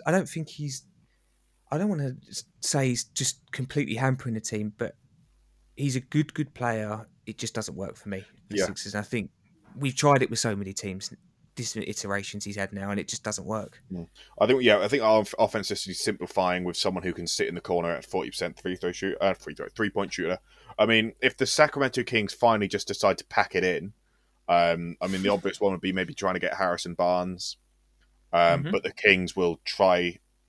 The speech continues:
Speaker 2: I mean, the Sabonis trade is an indication enough that they're trying their absolute best to try and get to the playoffs.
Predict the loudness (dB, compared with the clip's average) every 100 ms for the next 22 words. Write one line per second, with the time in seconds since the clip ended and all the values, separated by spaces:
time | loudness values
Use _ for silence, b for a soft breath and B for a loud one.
0 | _ _ _ _ -4 -2 -2 -2 4 6
1 | 6 2 4 4 0 -2 -4 -2 -2 -2
2 | -2 -2 -2 -4 -2 -2 0 4 4 4
3 | 0 0 -2 -4 -6 -2 -2 -2 -2 -2
4 | -2 -6 -8 -2 0 0 -2 -8